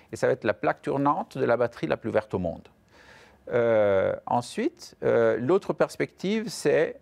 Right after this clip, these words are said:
euh, le gouvernement du Québec, euh, au bout d'un moment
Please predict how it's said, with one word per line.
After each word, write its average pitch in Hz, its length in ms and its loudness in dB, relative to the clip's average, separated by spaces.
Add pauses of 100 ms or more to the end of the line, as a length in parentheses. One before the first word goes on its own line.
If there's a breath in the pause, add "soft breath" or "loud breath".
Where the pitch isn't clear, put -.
(140)
euh, 113 580 4
le 131 140 -2
gouvernement 185 500 2
du 143 120 -8
Québec, 131 400 0 (680 soft breath)
euh, 107 240 2
au 147 100 0
bout 196 140 2
d'un 180 120 4
moment 120 480 0